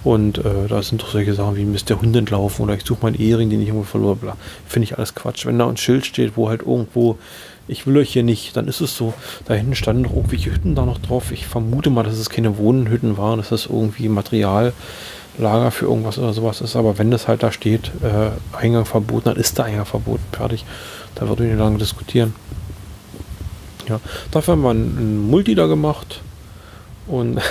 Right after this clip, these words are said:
<laughs> ich hab versucht, einen neuen, einen neuen Begriff, einen neuen Hashtag zu, zu, äh, entstehen zu haben. Ein Spulti,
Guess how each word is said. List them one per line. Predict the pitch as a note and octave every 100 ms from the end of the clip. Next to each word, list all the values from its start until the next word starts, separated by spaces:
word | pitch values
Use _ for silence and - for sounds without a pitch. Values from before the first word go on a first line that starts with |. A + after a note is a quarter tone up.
| - -
<laughs> | - - -
ich | -
hab | C3+
versucht, | - A2+ C#3 -
einen | A2
neuen, | A2 A2+
einen | A2+ A2+
neuen | A2+ A#2
Begriff, | A#2+ A#2 C#3+ -
einen | A#2
neuen | G#2+ G2+
Hashtag | C3 - - -
zu, | D#2
zu, | - - B2
äh, | A#2+ - -
entstehen | A#2+ - C3
zu | C#3
haben. | B2+ - - -
Ein | C3+ A2
Spulti, | - - C#3+ F#3+ F#3+ A2+